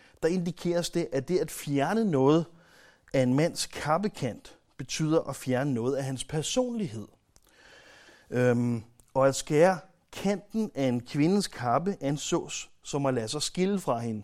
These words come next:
Altså, øh, hvis man kom og kottede kanten af sin kones kappe, jamen så, så var man skilt, eller så betød det i hvert fald, at man ville skilles. Og man har fundet lertavler med indtrykket af de her vævede eller broderede kappekanter,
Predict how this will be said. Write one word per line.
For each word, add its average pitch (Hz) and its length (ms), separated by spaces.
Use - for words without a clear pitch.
Altså, 110 240
øh, 110 380
hvis - 180
man 120 80
kom 156 260
og - 160
kottede 113 360
kanten 160 400
af 120 100
sin 110 200
kones 147 560
kappe, 156 300
jamen 139 160
så, 143 220
så - 160
var 135 60
man 135 180
skilt, - 400
eller 104 260
så - 180
betød 117 360
det 123 60
i - 20
hvert 120 200
fald, 123 80
at 110 60
man 104 100
ville 110 160
skilles. - 500
Og 214 380
man 170 160
har 185 100
fundet 180 360
lertavler 165 680
med 131 140
indtrykket 185 720
af 131 120
de 165 120
her 151 280
vævede 131 380
eller 131 140
broderede 139 460
kappekanter, 123 800